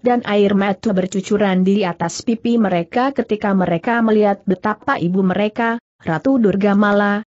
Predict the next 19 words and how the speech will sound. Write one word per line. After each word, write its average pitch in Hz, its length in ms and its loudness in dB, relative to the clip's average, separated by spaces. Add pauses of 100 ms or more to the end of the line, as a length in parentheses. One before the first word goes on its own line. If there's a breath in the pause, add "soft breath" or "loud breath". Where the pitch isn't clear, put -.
(140)
dan 175 240 0
paman 185 400 -2
mereka, 185 560 0 (240)
Kinaga 170 480 0
Kumala 196 480 2
telah 185 240 -2
tewas. 185 640 -4 (400)
Mereka 254 480 2
lalu 233 320 2
menyerang 196 480 2
Ki 185 160 -2
Patih 240 400 0
Narotama 254 800 0
seperti 233 640 -2
gila, 190 400 2 (240)
mengamuk 202 640 2
dan 196 160 0
membabi 180 480 0
buta, 220 400 -2